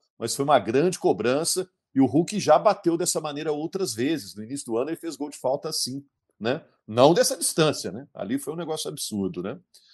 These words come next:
Agora, Carol, a vitória sobre o São Paulo, na sua opinião, aumenta demais a chance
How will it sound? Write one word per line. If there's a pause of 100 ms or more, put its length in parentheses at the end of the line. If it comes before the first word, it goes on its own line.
(480)
Agora,
Carol, (160)
a
vitória
sobre
o
São
Paulo, (260)
na
sua
opinião, (840)
aumenta
demais
a
chance